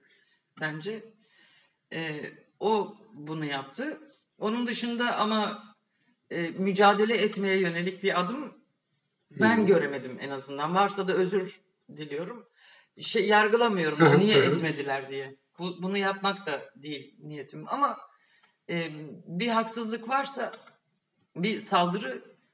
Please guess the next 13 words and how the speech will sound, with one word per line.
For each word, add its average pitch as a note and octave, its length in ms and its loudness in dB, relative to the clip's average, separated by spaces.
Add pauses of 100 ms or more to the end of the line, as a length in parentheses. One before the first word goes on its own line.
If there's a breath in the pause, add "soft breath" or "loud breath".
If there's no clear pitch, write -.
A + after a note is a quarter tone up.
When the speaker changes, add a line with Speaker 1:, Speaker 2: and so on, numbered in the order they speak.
(200)
Speaker 1:
varsa, E3+ 580 -2 (540)
e, D#3 300 -4 (1300)
çok B3+ 240 -6
meşrudur D3+ 800 -6 (420)
mücadele C#3 600 -4
etmek. C3 520 -16 (440)
Alanını E3+ 580 -2 (680)
korumak, C#3+ 540 -6 (100)
sözünü, F3 760 -4
sesini F3 420 -4
yükseltmek. D3 760 -12 (960)
E, D#3 200 -6 (220)
bunu A3+ 440 -6